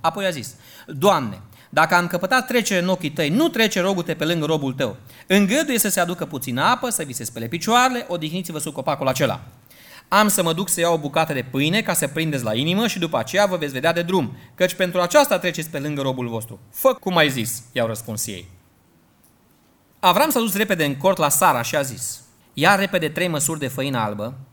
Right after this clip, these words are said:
frământă și fă turte.” Și Avram a alergat la vite, a luat un vițel tânăr și bun și l-a dat unei slugi să-l gătească în grabă.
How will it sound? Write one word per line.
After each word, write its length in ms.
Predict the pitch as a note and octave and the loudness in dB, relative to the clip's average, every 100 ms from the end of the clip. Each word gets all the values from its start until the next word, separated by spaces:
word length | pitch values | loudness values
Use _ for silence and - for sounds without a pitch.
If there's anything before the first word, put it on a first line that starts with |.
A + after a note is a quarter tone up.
| - | -12
frământă 540 | - E3+ D3 A#2+ A#2+ | -2 0 2 0 -2
și 160 | B2+ D3 | -4 -4
fă 140 | C#3+ | -4
turte.” 400 | F3 D3 A2 F2+ - _ _ _ _ _ _ _ _ - - | -4 -6 -8 -12 -18 _ _ _ _ _ _ _ _ -20 -18
Și 140 | - E3+ | 0 4
Avram 300 | D3+ F#3+ A#3+ | 4 4 4
a 40 | |
alergat 320 | G3+ D#3+ D#3+ | 2 2 2
la 100 | F3+ | 4
vite, 480 | E3 C3 A#2 A2 - - - | 2 0 -2 -6 -8 -12 -2
a 100 | D3+ | 2
luat 220 | F#3 G3+ | 4 4
un 160 | G#3+ | 0
vițel 340 | E3 D#3+ G3+ F#3 | 0 0 0 0
tânăr 340 | - G3+ D3+ | 0 0 0
și 140 | B2+ B2 | 0 -4
bun 320 | A#2+ A#2+ - | -4 -6 -8
și 160 | - - | -10 0
l-a 120 | D#3 | 2
dat 280 | D3 G3 - | 4 0 -2
unei 200 | E3 C3+ | -4 -2
slugi 360 | - D3+ D#3 | -4 -6 -4
să-l 160 | - C#3+ | -4 -4
gătească 400 | B2+ B2 A#2 - | -4 -2 -4 -4
în 80 | E3+ | -4
grabă. 340 | E3 G#2+ - | -2 -4 -8